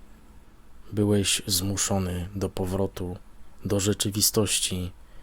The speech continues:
w której straciłeś wszystko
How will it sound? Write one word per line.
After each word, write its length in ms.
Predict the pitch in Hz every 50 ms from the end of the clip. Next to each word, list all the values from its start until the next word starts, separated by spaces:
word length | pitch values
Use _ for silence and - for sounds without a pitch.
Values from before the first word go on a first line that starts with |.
| - - - - - - - - - -
w 140 | - - -
której 460 | - - - 120 117 120 120 117 117 - -
straciłeś 1040 | - - - - - 107 107 101 - - - 110 107 107 107 101 - - - - - - - -
wszystko 840 | - - - - 120 98 - - - - 110 110 110 110 107 107